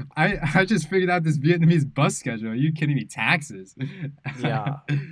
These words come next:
Speaker 1: So, uh, yeah, it's, like, things like that, you know? It, it kind of,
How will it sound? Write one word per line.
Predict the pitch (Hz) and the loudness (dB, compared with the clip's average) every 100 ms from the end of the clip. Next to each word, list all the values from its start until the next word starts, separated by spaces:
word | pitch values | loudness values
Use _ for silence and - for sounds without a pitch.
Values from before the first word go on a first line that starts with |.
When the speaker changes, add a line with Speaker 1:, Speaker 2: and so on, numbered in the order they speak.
| 135 - - | -16 -18 -14
Speaker 1:
So, | 143 151 135 127 | -8 -2 0 0
uh, | 117 107 - | -2 -6 -10
yeah, | 196 180 | -2 0
it's, | 156 160 | 0 -2
like, | - 233 | -4 -4
things | 196 165 | -4 -2
like | 143 | -2
that, | 139 117 101 | -2 -4 -4
you | 110 | -8
know? | 113 | -6
It, | 123 123 | -6 -8
it | 123 | -10
kind | 127 123 120 | -8 -6 -6
of, | 113 | -8